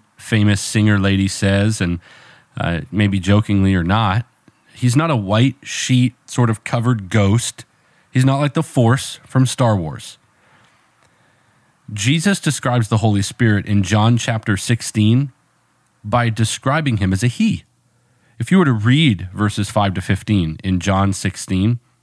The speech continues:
you're gonna count thirteen masculine pronouns used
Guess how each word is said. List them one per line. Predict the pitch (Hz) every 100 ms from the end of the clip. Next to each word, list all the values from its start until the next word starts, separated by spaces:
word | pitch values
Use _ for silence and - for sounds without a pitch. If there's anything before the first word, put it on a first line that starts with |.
| _
you're | 101 101 120
gonna | 139 165 151
count | - 127 117 - - _
thirteen | - - 131 127 - _ - 147 131 90 80 - _ _ _ _ _
masculine | 98 104 113 123 - 120 117 110
pronouns | - 113 104 82 78 - - - -
used | 90 107 110 110 -